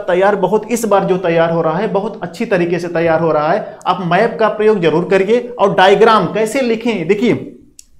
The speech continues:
होता क्या है कि आप कई जगह जाएंगे तो लोग कहेंगे, "कैसे लिखें उसको?" तो आप point में लिखने की कोशिश करिए।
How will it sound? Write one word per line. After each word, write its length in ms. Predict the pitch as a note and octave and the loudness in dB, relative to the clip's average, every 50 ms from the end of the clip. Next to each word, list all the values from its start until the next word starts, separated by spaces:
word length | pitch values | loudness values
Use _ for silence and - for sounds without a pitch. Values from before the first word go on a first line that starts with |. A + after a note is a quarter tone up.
| _ - D#3+ | _ -6 -6
होता 200 | F#3+ - C4 B3 | 0 2 2 0
क्या 220 | B3 A#3 A#3+ A#3 | 2 2 2 2
है 180 | A#3+ B3 B3 A#3+ | 4 4 2 2
कि 160 | A#3+ C4 B3 | 0 0 0
आप 240 | - A3 G#3+ - - | 2 0 0 0 0
कई 160 | G3+ G#3 B3 | 0 2 4
जगह 200 | G#3+ A#3 A3 A3 | 4 4 4 4
जाएंगे 420 | G3+ F3 E3+ D#3+ D#3 D3 D3 G3 B3 D4 - - - - - - | 2 2 2 2 2 0 0 0 -2 -2 -4 -14 -18 -20 -14 -2
तो 60 | - A#3 | 0 2
लोग 400 | A#3+ A#3+ A#3 A#3 - - - - | 2 2 0 0 -12 -14 -6 -4
कहेंगे, 260 | A3 A#3+ B3 B3+ B3 | -2 0 0 -2 0
"कैसे 360 | B3 A3+ G#3+ G#3 G#3 B3 A#3+ | 2 0 0 0 0 -2 -2
लिखें 600 | A3 G3+ G3 G#3 A3+ A3 G3 D3 A#2 - - - | -2 -2 -4 -4 -4 -4 -2 -4 -6 -8 -10 -8
उसको?" 300 | - E3 E3 - D3+ C#3 - - - - - - | -10 -10 -8 -6 -8 -8 -8 -8 -12 -16 -20 -10
तो 60 | - - | -8 -2
आप 300 | - A#3 C#4+ C4 B3 - | 0 0 0 0 -2 -2
point 340 | G#3+ G#3+ A3 B3 C4+ C4 C4+ | 0 0 2 2 2 0 0
में 140 | B3 B3 A#3+ | 0 0 2
लिखने 360 | A3 A3 - - A3+ A3+ A#3+ | 0 0 -2 0 0 0 0
की 120 | A3+ A#3+ A3 | 0 -2 -4
कोशिश 360 | A#3 A3 G3+ G#3 - G#3+ - | 0 0 0 0 0 -4 -2
करिए। 560 | - F3+ D3+ D#3 E3 G3+ A#3 - - - - | -2 -2 -2 0 0 -2 -2 -2 -4 -12 -16